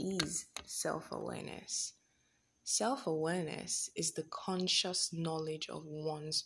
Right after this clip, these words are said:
own character and feelings. It's all about learning to better understand why you feel what you feel and why you behave in a particular way. And once you understand this,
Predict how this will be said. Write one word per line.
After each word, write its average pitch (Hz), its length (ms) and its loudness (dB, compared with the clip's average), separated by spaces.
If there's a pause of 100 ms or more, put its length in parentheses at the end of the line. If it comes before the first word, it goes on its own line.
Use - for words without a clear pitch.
own 147 320 -2
character - 720 -4 (360)
and 170 180 0
feelings. 180 840 -4 (800)
It's - 320 0
all 202 200 4
about 170 380 -2
learning 170 520 2
to - 120 0
better 151 320 -4 (100)
understand 147 920 0 (460)
why 160 380 0
you 185 200 0
feel 202 680 2
what - 280 0
you - 80 -2
feel - 520 -6 (520)
and 156 160 0
why 151 140 0
you 165 200 0
behave 156 640 -2
in 151 120 -4
a 143 40 -4
particular 147 880 -4 (280)
way. 220 260 2 (1160)
And 180 200 4
once 262 280 4
you - 80 -2
understand 190 640 0
this, - 400 0